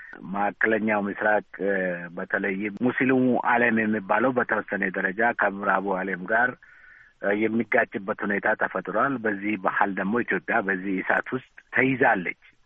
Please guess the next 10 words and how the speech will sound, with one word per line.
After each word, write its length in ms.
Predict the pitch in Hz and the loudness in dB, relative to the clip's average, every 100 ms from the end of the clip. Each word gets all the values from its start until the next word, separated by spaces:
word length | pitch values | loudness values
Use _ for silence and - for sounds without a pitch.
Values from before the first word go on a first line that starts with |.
| _ - _ _ 110 | _ -20 _ _ 0
ይህም 220 | 120 127 | 2 4
እንግዲህ 320 | 117 120 139 139 123 117 110 104 101 92 92 87 180 185 233 - | 2 2 4 2 4 4 6 6 6 4 2 0 -4 -6 -2 2
ካሉት 540 | - 113 113 123 - - | 4 4 4 2 0 -2
የዓለም 380 | 110 110 110 104 104 98 - - 92 - 92 | 2 2 2 -2 -4 -8 -10 -8 -4 -4 -4
ክፍሎች 400 | 104 - 110 - 92 | -6 -2 -2 -2 0
ጋር 260 | 117 131 127 - - - - - 117 | 2 2 0 -10 -20 -20 -20 -16 -2
ግንኙነቶቻችንን 1120 | 135 143 135 117 113 - 104 - 95 110 139 - - 101 98 95 | 2 4 4 2 -2 2 0 0 -2 2 2 0 -2 0 2 2
በደንብ 380 | 90 101 110 107 - 101 | 0 0 2 0 -4 -6
ማሰብ 440 | 101 107 110 107 98 | 2 2 2 0 0
ያለብን፣ 540 | 98 98 98 101 135 | 0 0 -4 -4 -4